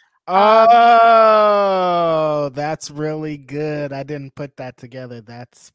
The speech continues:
Speaker 2: funny. <laughs>
Speaker 1: That is, well, we do know Lexi Nair is gonna be ring announcing, right?
Speaker 2: That's really funny, the Big Billy Starks thing next to it. I like it. I like it a lot.
Speaker 1: <laughs>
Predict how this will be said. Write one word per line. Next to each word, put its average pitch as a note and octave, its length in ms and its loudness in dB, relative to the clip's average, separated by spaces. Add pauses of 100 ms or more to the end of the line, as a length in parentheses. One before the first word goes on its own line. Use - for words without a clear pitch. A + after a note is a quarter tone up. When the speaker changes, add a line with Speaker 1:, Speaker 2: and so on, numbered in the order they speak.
Speaker 2:
funny. D#3 400 -20 (140)
<laughs> - 160 -20 (160)
Speaker 1:
That B3 440 -4
is, C4 260 -2
well, C4 200 -4
we C#4+ 120 -8
do F4 260 -4
know G4+ 160 -4
Lexi D4+ 420 -8
Nair C4+ 280 -6
is B3 120 -8
gonna A#3+ 160 -8
be A3+ 160 -10
ring A3 240 -10
announcing, G3+ 580 -16
right? G3+ 360 -18 (1200)
Speaker 2:
That's E3 300 -20
really C#3 420 -20
funny, D3 280 -16
the A#2 100 -20
Big A#2+ 220 -18
Billy A#2+ 240 -12
Starks A#2+ 400 -16
thing B2 480 -16
next A#2+ 260 -18
to A#2+ 200 -16
it. A2+ 60 -20 (240)
I C#3+ 80 -6
like G3+ 240 0
it. D3 100 -6
I D3+ 80 -2
like F#3 220 0
it G#3 60 -6
a G3 60 0
lot. G3 320 0
Speaker 1:
<laughs> - 40 -2